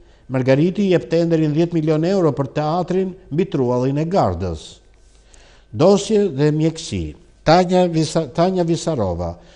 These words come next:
"Si bashkëtova katër vjet me Ahmet Zogun, të pathënat e dëshirës së adoptimit të një fëmije, dhe pse e ama nuk e la Zogun të bënim celebrimin."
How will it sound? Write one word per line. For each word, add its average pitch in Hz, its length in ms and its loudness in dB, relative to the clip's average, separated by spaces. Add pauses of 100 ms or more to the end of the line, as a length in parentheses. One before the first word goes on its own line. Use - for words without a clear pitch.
"Si - 160 -2
bashkëtova 185 640 2
katër 160 300 0
vjet 160 240 0
me 139 80 -2
Ahmet 139 260 -2
Zogun, 90 540 -4 (340)
të 151 80 -2
pathënat 170 540 0
e 147 40 2
dëshirës 156 640 -2
së 151 40 0
adoptimit 151 540 -2
të 143 120 -4
një 139 80 -4
fëmije, 190 540 -2 (360)
dhe 113 100 -2
pse 151 180 -2
e 147 120 4
ama 190 300 2
nuk 165 180 0
e 156 60 0
la 165 180 2
Zogun 151 440 0
të 147 100 -2
bënim 131 340 -2
celebrimin." 135 720 -4